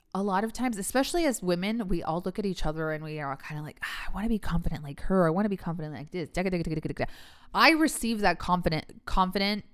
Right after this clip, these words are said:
comment a lot. They're like, "Oh, Sylvia, you're just so confident."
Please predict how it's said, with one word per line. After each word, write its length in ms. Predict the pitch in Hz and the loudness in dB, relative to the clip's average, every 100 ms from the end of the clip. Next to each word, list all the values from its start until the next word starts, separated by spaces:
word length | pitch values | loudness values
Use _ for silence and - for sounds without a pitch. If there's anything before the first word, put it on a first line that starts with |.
| - | -14
comment 460 | - 220 208 214 220 | -2 2 4 4 2
a 100 | 165 | 0
lot. 480 | 156 147 - - - - - - - _ - | 0 -2 -6 -8 -8 -8 -16 -20 -20 _ -16
They're 120 | - 185 | -2 0
like, 140 | 185 | 2
"Oh, 140 | 202 208 | -2 -4
Sylvia, 260 | 214 208 | -2 0
you're 160 | 185 185 | 0 -2
just 240 | 190 - | -4 -4
so 140 | 208 185 | -4 -4
confident." 840 | - 160 165 147 131 - - | -6 -4 -4 -4 -8 -10 -14